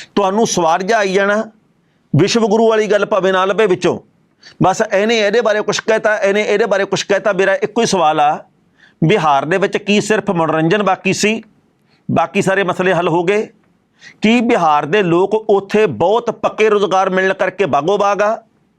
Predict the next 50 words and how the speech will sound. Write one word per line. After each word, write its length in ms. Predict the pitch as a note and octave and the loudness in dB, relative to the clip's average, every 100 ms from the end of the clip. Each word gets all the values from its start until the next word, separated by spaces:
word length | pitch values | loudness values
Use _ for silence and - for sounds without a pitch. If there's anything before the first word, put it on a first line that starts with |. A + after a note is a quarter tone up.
| _ - - | _ -16 -2
ਜਿਹਦੇ 220 | C#3 A3 A#3+ | 0 2 0
ਕਰਕੇ 340 | G3+ F#3+ G#3 F#3 | -2 -2 -2 0
ਆਪਾਂ 260 | F3 G#3 | 0 0
ਉਹਨਾਂ 140 | G3 G3+ | 0 0
ਨੂੰ 120 | G#3 | 0
ਹੁਣ 120 | F#3 | 0
ਸਿਰਫ 240 | - G#3+ G#3+ - | 0 -2 -2 -2
ਆਹ 120 | F3+ | 0
ਚੀਜ਼ਾਂ 260 | G#3+ G3 G3 | 0 0 0
ਦਿਖਾ 260 | F#3 D#3+ | 0 0
ਰਹੇ 180 | D3 F3+ | 0 0
ਆ? 140 | A#2+ - _ _ _ _ _ - - | -2 -6 _ _ _ _ _ -10 0
ਲੜਾਈ 420 | F3+ F3+ F3+ C4 | 2 2 2 0
ਕਿਹੋ 340 | - A#3 F#3+ A#3 | 0 0 2 2
ਜਿਹੀ 120 | C4+ | 2
ਹੋਣੀ 240 | A#3 A#3+ | 2 0
ਚਾਹੀਦੀ 340 | A#3 A#3 A3+ A3+ | 0 0 0 0
ਵੀ 140 | F#3+ | 0
ਅਸੀਂ 180 | - A3 | 0 -2
ਵਿਕਾਸ 400 | G#3+ F3+ F#3 - | 0 0 0 0
ਕਿਉਂ 240 | G#3 G#3 | 0 2
ਨਹੀਂ 120 | A3+ | 0
ਕੀਤਾ 280 | G#3+ G3 G3+ | -2 -2 0
ਜਾਂ 160 | F#3+ F#3+ | 0 0
ਵਿਕਾਸ 380 | F#3 F#3 F3+ - | 0 0 0 -2
ਕਿਵੇਂ 240 | F#3 G3+ | 0 0
ਕੀਤਾ 260 | G3+ G3+ G3 | -2 -2 0
ਜਾਂ 160 | G3+ | 0
ਕਿਵੇਂ 260 | G3 F3+ F3 | 0 -2 0
ਕਰਾਂਗੇ? 400 | E3+ D3+ A2+ - _ _ _ _ _ _ - D#3 | -2 -2 -4 -8 _ _ _ _ _ _ -2 0
ਲੜਾਈ 220 | D#3+ F#3 | 0 0
ਚੱਲ 220 | F#3 G3 | 0 0
ਕਿਹੜੀ 180 | G#3 G#3 | 0 0
ਗੱਲ 180 | F3+ C#3 | 0 2
ਦੀ 120 | C#3 | 0
ਰਹੀ 180 | C#3 G#2+ | 0 -2
ਆ? 80 | - _ _ _ _ - | -6 _ _ _ _ -4
ਪਹਿਲਾਂ 240 | E3+ F#3+ | -2 0
ਇਸ 100 | F#3 | 0
ਰਿਪੋਰਟ 280 | F3 - E3+ | -2 -2 -2
ਦਾ 80 | E3 | 0
ਵੇਰਵਾ, 380 | D3+ D3 E3+ - _ | 0 0 -2 -6 _
ਫਿਰ 140 | F3+ E3 | -6 -4
ਕਰਾਂਗੇ 220 | C#3 C3+ | -4 -6
ਟਿੱਪਣੀ। 280 | - G2+ - _ | -8 -10 -10 _
ਛੱਤੀ 360 | - E3+ D#3 A3 | -4 -2 0 0
ਸੈਕਿੰਡ 320 | F#3 F#3+ F#3 | 0 -2 -2
ਦੀ 80 | F#3+ | -2
ਇੱਕ 340 | F#3 F3+ G3 | -2 -4 0
ਏ 140 | F3 | 2